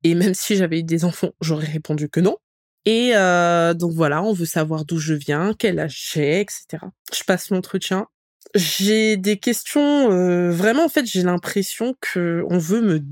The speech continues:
décortiquer, quoi. Genre, euh, vraiment, c'est, en fait, je dois, je dois faire mes preuves, quoi. Euh, donc, euh, on veut voir mes productions directes, euh, donc, bah, je montre mon portfolio.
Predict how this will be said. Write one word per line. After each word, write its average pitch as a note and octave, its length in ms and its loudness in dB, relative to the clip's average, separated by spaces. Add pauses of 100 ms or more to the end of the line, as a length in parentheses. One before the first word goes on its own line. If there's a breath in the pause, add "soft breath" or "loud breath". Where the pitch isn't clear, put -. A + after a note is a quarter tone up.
décortiquer, G#3+ 680 -2
quoi. D#3+ 180 -8 (320)
Genre, D#3+ 340 0
euh, D#3+ 160 2
vraiment, G3+ 520 0
c'est, D#3+ 580 -2
en F#3 80 -8
fait, G#3 360 -2 (100)
je - 140 -12
dois, D3+ 280 -6
je D3 160 -12
dois D#3+ 100 -8
faire A3 340 -2
mes G#3 120 2
preuves, - 360 -4
quoi. - 180 -12 (880 loud breath)
Euh, E3 520 -2
donc, D#3+ 380 -2
euh, D#3+ 160 4
on D#3 60 -2
veut D#3 200 -2
voir E3+ 220 0
mes E3+ 120 2
productions D#3+ 720 -2
directes, F#3 800 0
euh, D#3+ 180 -6
donc, D3+ 320 -8 (100)
bah, - 80 -6
je D3+ 160 -10
montre C#3+ 160 -12
mon D3 120 -8
portfolio. G3+ 840 2